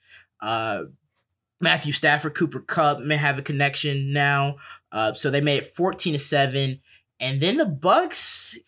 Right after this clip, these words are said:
uh, had some time left, and they were making a drive, but, um, I don't know if you know this, that, uh, the Rams have this guy,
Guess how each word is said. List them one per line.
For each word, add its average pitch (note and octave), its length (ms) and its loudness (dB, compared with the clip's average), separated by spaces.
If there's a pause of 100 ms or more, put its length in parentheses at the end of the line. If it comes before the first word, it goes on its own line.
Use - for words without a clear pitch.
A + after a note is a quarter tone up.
(120)
uh, D3 280 4
had E3 180 2
some D#3 140 -4
time D#3 400 0
left, C#3 400 0
and C3 180 -4
they E3 80 0
were D4+ 80 2
making G#3+ 400 2
a C3 60 0
drive, A#2+ 680 0 (160)
but, A#2+ 400 0
um, A2+ 520 -4 (1200)
I C3+ 80 -4
don't D3+ 140 2
know D3+ 120 4
if C3+ 100 -2
you C3+ 60 -2
know C3+ 180 0
this, C3 260 -2
that, C3 280 -2 (100)
uh, C3+ 180 2
the C3+ 120 -2
Rams E3+ 400 0
have F3 220 -2
this D3 160 -2
guy, D3 960 2